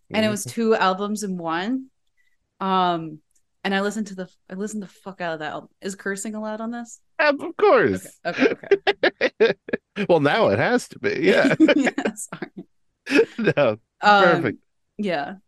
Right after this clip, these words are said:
Speaker 2: It's a great one. It's two in one. You double
Speaker 1: Yeah.
Speaker 2: your value. What is
Speaker 1: Mm-hmm. <laughs> Yeah.
Speaker 2: worth every penny? Uh, question ten. What's your go-to karaoke song?
Speaker 1: Oh,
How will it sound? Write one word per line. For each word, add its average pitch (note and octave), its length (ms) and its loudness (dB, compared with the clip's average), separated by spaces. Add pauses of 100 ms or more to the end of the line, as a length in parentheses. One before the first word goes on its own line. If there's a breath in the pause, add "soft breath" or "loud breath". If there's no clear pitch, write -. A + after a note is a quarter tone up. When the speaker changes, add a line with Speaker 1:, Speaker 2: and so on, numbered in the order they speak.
(920)
Speaker 2:
It's - 80 -12
a - 20 -6
great E3+ 240 0
one. B3 280 -2
It's - 140 -10
two B3 200 2
in C#4 100 6
one. D#4+ 280 6
You G#2+ 120 0
double G#3+ 320 2
Speaker 1:
Yeah. B3 40 2
Speaker 2:
your B3 80 2
value. B3+ 400 0
What C#3 180 -4
is A#3 160 0
Speaker 1:
Mm-hmm. C4+ 520 -2
<laughs> - 60 4
Yeah. D#4+ 280 6 (1600 loud breath)
Speaker 2:
worth G3 220 0
every G3 200 2
penny? G#3 360 2 (640 soft breath)
Uh, A2+ 440 4 (200)
question A2+ 280 -8
ten. F#3 380 0 (420)
What's F#4+ 160 0
your A#3 100 -6
go-to F#3+ 540 -2
karaoke G#3+ 760 0
song? E2 400 -2 (1080)
Speaker 1:
Oh, F#3 460 -10